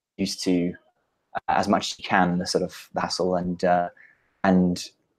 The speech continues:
weirdly, I, I find that I actually prefer being away from tourist spots because people are a bit more genuine.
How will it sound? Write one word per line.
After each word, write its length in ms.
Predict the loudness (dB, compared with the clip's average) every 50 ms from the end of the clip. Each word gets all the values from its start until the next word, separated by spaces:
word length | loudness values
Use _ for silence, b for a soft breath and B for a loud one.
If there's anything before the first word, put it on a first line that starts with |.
| _ _
weirdly, 480 | -4 4 6 8 8 8 8 8 8 8
I, 180 | 8 8 6 4
I 40 |
find 360 | 4 4 6 6 6 6 6 6
that 180 | 6 4 4 4
I 140 | 4 4 4
actually 220 | 4 2 0 -2 -4
prefer 340 | -4 -4 4 6 8 8
being 180 | 8 6 4 4
away 240 | 4 6 6 6 6
from 200 | 4 0 -4 -4
tourist 360 | 0 2 2 2 2 2 -4
spots 320 | 0 4 4 4 4 2 -4 _ _ _ _ _ _ _ -18 -18 -16
because 480 | -16 -6 -2 0 0 0 0 -2 -8 B B B B B B _
people 160 | 2 4 8
are 20 |
a 80 | 8 8
bit 60 | 8
more 100 | 6 4
genuine. 600 | 6 6 4 6 6 4 2 2 2 0 0 -2